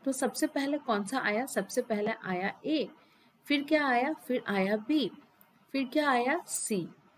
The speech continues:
फिर क्या आया? डी, फिर क्या आया आपका ई। तो ये हो गया ई,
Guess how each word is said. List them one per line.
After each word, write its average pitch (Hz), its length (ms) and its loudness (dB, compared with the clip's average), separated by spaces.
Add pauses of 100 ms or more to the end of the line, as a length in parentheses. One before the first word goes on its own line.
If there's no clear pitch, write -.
(200)
फिर 254 140 -2
क्या 262 180 2
आया? 262 380 4 (220)
डी, 170 320 2 (340)
फिर 254 180 0
क्या 269 220 2
आया 247 240 6
आपका 277 440 0 (140)
ई। 165 100 -4 (540)
तो 254 40 4
ये 247 200 4
हो 254 200 6
गया 214 240 2 (240)
ई, 160 100 -4